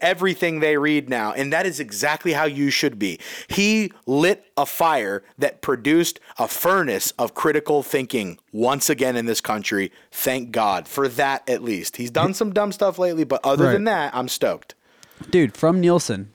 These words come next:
Speaker 2: this is like the, the main source for, you know, count, counting the ratings.
Speaker 1: Who is this?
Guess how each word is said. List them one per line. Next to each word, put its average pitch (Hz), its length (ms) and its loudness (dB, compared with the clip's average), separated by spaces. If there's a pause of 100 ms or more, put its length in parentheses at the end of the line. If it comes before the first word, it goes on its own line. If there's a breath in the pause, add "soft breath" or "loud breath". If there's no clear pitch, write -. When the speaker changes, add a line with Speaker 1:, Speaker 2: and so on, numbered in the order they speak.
(120)
Speaker 2:
this 143 180 0
is - 60 -2
like 139 200 2
the, 117 160 4
the 104 160 0
main 135 580 4
source 113 600 0
for, 110 480 -2 (120)
you 127 80 -4
know, 104 140 -2
count, 107 420 -2
counting 117 320 0
the 110 100 0
ratings. 107 300 0
Speaker 1:
Who - 60 -
is 165 120 2
this? - 280 0